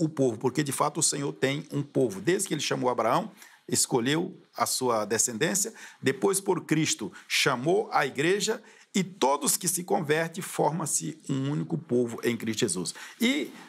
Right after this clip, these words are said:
no nosso caso hoje, o que nós temos e precisamos fazer como mensageiros de Deus? É levar exatamente a mensagem de transformação, a mensagem que Deus guarda aqueles que são seu,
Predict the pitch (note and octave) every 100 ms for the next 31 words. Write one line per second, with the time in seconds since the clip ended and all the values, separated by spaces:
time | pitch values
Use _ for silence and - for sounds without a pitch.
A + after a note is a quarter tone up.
0 | - D#3 E3 D#3 D#3 E3+ D#3+ - C#3+ C3
1 | G#2+ B2+ C3+ G2+ G#2+ G2+ D#3 - - D3
2 | D#3+ D3+ - - - D3+ E3 D#3+ E3 A2
3 | C#3+ D3 - - D3+ A2+ C3+ C#3+ - C3
4 | C3 A2 - - A2 B2+ - B2 F2+ A#2+
5 | A#2+ G#2+ A2+ G2 - - - - - -
6 | F#3+ E3+ G#3 F3+ F3 F3 F3+ E3+ - C3+
7 | C#3+ F#3 - - C#3+ C#3+ D#3 C3+ C#3+ B2+
8 | A2+ - A#2+ F3+ - - - D3+ D#3+ D#3
9 | - D3 D3 C3+ D#3 - - C#3 A#2+ E3
10 | D3+ - A#2+ C3+ C#3 E3 - C#3 A#2 C#3
11 | C3 C3 - B2 - A#2 C3+